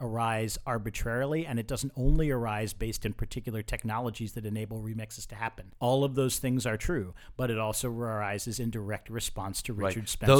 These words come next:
Speaker 2: Those are all
Speaker 1: speech.
Speaker 2: preconditions.
Speaker 1: Yes.
Speaker 2: The actual thing itself has its own
Speaker 1: Right.
Speaker 2: reasons for being made and happening. And, s-, and
Speaker 1: And
Speaker 2: this
Speaker 1: that's not quite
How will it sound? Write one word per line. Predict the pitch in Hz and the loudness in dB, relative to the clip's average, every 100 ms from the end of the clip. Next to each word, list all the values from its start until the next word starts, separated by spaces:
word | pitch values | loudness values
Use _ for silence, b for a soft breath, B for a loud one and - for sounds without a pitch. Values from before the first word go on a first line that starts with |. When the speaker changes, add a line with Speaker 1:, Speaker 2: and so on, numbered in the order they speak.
| 117 | 10
Speaker 2:
Those | |
are | 131 | 8
all | 127 104 | 8 6
Speaker 1:
speech. | - 156 123 | 4 2 4
Speaker 2:
preconditions. | 110 101 - 101 92 107 | 2 2 2 0 0 0
Speaker 1:
Yes. | 123 101 | -2 0
Speaker 2:
The | 123 | 2
actual | 135 135 - 131 | 4 2 2 0
thing | 113 135 120 | 2 2 2
itself | 110 - 117 107 - | 0 4 4 2 -4
has | - 131 123 - | -2 0 2 0
its | 110 - | -6 -4
own | 123 110 110 104 - | -2 0 -2 -4 -4
Speaker 1:
Right. | 127 95 | -6 -4
Speaker 2:
reasons | 107 123 113 110 98 - | 0 0 0 -2 -2 -4
for | - 90 | -6 -4
being | 101 92 92 | -2 -2 -2
made | 95 95 92 | -2 -2 -2
and | 90 | -2
happening. | 95 90 90 85 | -4 -4 -6 -6
And, | 80 | -8
s-, | - | 0
and | 147 | 8
Speaker 1:
And | 160 | 10
Speaker 2:
this | 156 | 10
Speaker 1:
that's | 165 185 | 6 6
not | 165 | 4
quite | - 151 151 | 6 6 6